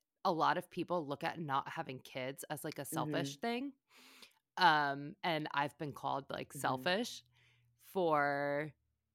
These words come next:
Speaker 1: saying that I'm just not sure if kids are in my picture. But, and, and my direction on that has honestly changed a little bit, but I'm s-,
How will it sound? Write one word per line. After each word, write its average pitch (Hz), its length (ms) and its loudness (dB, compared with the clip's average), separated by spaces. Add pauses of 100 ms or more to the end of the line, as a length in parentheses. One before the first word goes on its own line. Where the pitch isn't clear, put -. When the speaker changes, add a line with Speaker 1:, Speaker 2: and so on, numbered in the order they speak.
(400)
Speaker 1:
saying 160 580 2
that 170 220 4
I'm 151 160 2
just 156 220 -6
not 139 280 0
sure 147 360 0
if - 180 -6
kids 147 300 -8
are 151 80 -4
in 147 180 -8
my 135 160 -4
picture. 202 680 -4 (600)
But, 160 420 4 (500)
and, 254 200 4
and 233 260 2
my 220 260 4
direction 196 500 2
on 170 180 0
that 147 240 4
has 160 300 0 (400)
honestly 170 400 4
changed 156 500 -6
a 165 60 -6
little 147 280 -4
bit, 190 360 0
but 147 180 0
I'm 196 460 0
s-, - 200 -8